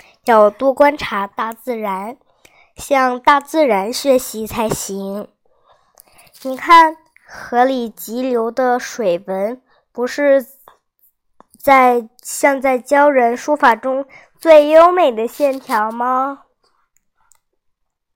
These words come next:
山岩奇特的形状，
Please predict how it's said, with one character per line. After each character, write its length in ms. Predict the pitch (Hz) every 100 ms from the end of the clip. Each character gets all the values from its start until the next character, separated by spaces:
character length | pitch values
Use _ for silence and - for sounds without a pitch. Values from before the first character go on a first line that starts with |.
| _ _ _ _
山 340 | - - 254 247
岩 240 | 233 240
奇 340 | - - 214 254
特 240 | - 330
的 160 | 285 254
形 480 | - 233 220 226
状， 420 | 233 302 262 -